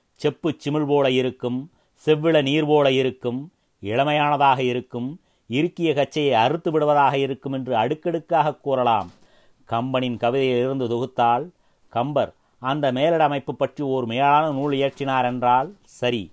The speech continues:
அந்த விஷயத்துக்கு அதுவே வேதம் என்று விளம்பினால் சரி. வேதங்களின் முதல்வன் தேவதேவனின் திருவதார கதையிலா இந்த உருண்டைக்கு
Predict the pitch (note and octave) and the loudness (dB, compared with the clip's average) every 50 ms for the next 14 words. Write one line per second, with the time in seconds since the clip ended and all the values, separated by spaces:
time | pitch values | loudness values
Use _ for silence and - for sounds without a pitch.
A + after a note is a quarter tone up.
0 | - - _ _ _ _ - G#2 G#2+ B2+ C#3+ D3+ C#3+ C3 C3 B2+ - D#3+ D#3 D#3 | -20 -20 _ _ _ _ -10 -6 -4 -4 -2 0 0 -2 -2 -2 0 0 0 0
1 | D#3 D#3 - D#3+ C3+ A#2 A#2 C3 D3 D3+ D#3+ D#3+ D#3 D3 D3 D3 D3 C#3+ C#3+ C3+ | -2 -4 -2 2 2 2 4 2 2 2 2 2 4 4 2 2 2 0 -2 -4
2 | C#3 B2 A#2+ C3+ C#3 C3+ C3+ C3 C3 C3+ D3 G#3 C4+ _ _ _ _ - - B2 | -2 -2 -2 -2 -2 -4 -4 -2 -2 -4 -4 -6 -10 _ _ _ _ -8 -6 -4
3 | A#2+ A#2 G2 E2+ - _ _ _ _ _ _ _ _ - F#2 G2 A#2 C3+ D3+ D3+ | -4 -4 -4 -8 -12 _ _ _ _ _ _ _ _ -12 -4 0 2 4 4 4
4 | D3+ D3 D3 C#3 C3+ C3 B2 A2+ G#2+ A2+ B2+ C3+ C3 B2 B2 C#3 F3 F#3 _ _ | 2 0 0 0 0 0 -2 -4 -4 -4 -4 -4 -4 -4 -6 -8 -10 -14 _ _
5 | _ _ _ - F#2+ A2 B2 C#3+ D#3 D#3 C#3+ C3+ C#3+ D3+ D3 D3 C#3+ C#3+ C#3 C3 | _ _ _ -10 -2 2 4 4 6 4 4 4 4 4 4 4 2 0 -2 -4
6 | A2+ C3 C#3+ D#3+ D#3 D3 D3 C#3+ C#3 C#3 C3+ C3 - C3+ B2+ C#3 C#3 C#3 C3+ C3 | -4 -2 0 0 2 2 2 4 4 4 2 2 0 0 0 0 0 2 2 4
7 | B2+ C3 C3 C3 C3 C3 A#2+ A2 A#2 B2+ C#3 C#3+ C3+ C#3 B2+ - - E3 B2+ F2 | 4 2 2 0 -2 -2 -2 -2 -2 -4 -4 -2 -4 -4 -4 -6 -8 -10 -10 -10